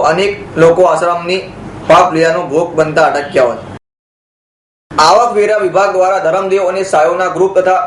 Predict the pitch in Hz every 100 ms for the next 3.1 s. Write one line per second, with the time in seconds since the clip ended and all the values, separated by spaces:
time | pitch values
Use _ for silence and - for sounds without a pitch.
0 | 185 170 175 185 190 170 170 185 185 180
1 | 190 180 175 185 - - 170 175 180 185
2 | 185 - 185 190 175 175 180 - - 196